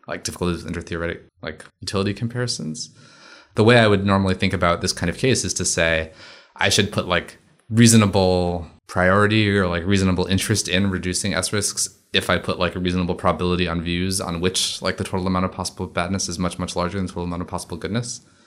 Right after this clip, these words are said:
which is kind of where I'm at. Like, I think it's, like, not likely, but sort of plausible combinations of empirical and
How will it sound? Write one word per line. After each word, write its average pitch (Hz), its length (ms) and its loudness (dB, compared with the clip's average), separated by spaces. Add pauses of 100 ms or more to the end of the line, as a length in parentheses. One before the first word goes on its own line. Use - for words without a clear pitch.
which 110 160 0
is 101 120 4
kind 123 240 4
of 113 80 4
where 120 120 6
I'm 113 140 6
at. 113 220 4
Like, 101 120 2
I 92 60 4
think 92 140 2
it's, 87 140 -2
like, - 260 -4
not 101 220 4
likely, 92 380 0
but - 340 -10
sort 80 140 -8
of - 100 -18
plausible 92 460 0
combinations 90 600 -4
of 87 80 -12
empirical 90 520 -4
and 90 340 -6